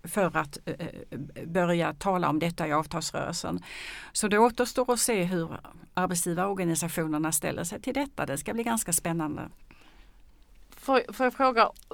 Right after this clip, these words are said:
Speaker 2: ponera att ditt förslag går igenom, att vi ser att massor med kollektivavtal där detta förs in, säg, eh,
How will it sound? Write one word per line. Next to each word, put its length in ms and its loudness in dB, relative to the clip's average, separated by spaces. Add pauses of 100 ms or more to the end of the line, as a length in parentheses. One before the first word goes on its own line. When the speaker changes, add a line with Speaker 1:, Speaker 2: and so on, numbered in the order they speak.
(100)
Speaker 2:
ponera 440 4
att 240 0
ditt 240 -2
förslag 400 4
går 120 2
igenom, 460 -4
att 160 -6
vi 80 -2
ser 280 -2
att 80 -6 (220)
massor 480 0
med 140 0
kollektivavtal 800 2
där 80 -2
detta 240 -2
förs 300 -4
in, 480 -4
säg, 340 4
eh, 220 -4